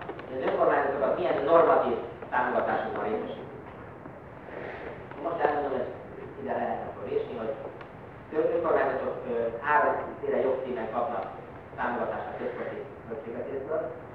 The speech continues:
normatív alapon, cél és címzett támogatás formájában. Ez a normatív alap az azt jelenti, hogy különféle jogcímeken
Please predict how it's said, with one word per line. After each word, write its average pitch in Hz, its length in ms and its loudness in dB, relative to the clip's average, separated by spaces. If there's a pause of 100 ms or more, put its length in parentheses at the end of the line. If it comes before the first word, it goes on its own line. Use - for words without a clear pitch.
(240)
normatív - 440 2
alapon, - 400 4 (760)
cél 151 260 2
és - 60 0 (100)
címzett 131 340 -2
támogatás - 560 -2
formájában. - 540 -6 (2750)
Ez - 120 -6
a - 80 -2
normatív - 360 2
alap - 240 6
az - 140 0
azt - 140 -2
jelenti, - 300 2 (720)
hogy 107 200 0 (1080)
különféle - 420 0 (100)
jogcímeken 117 560 0